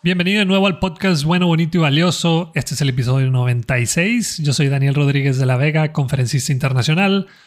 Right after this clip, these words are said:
fundador de Creces, host de este podcast, y quiero enseñarte todo lo que sé sobre cómo encontrar tu valor en el mercado para que de una vez por todas dejes de competir en precio.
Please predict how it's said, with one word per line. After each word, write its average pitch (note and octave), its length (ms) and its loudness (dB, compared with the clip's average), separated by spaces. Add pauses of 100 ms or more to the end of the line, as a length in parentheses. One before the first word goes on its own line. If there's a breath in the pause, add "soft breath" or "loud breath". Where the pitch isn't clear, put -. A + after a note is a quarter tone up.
(120 loud breath)
fundador E3+ 460 0
de D3+ 80 0
Creces, D#3+ 640 0
host D#3 180 2
de D3 80 2
este B2+ 180 -4
podcast, G3+ 640 -2
y D#3 100 -4
quiero C3+ 200 0
enseñarte B2+ 440 -2
todo D3 360 0
lo C#3 120 0
que C3 100 -2
sé G3+ 260 -2 (220 soft breath)
sobre C3 260 -6
cómo C#3 140 0
encontrar C3+ 440 0
tu C#3+ 100 0
valor C3 260 2
en C3 100 2
el B2+ 100 2
mercado E3+ 680 -2 (120)
para A#2+ 200 -6
que C#3+ 80 0
de C3+ 80 2
una C#3+ 100 2
vez D3+ 160 0
por D#3 200 -2
todas F#3 460 0 (300 soft breath)
dejes D3+ 640 -2
de C#3 100 -2
competir C3 400 -2
en B2 160 0
precio. - 320 -4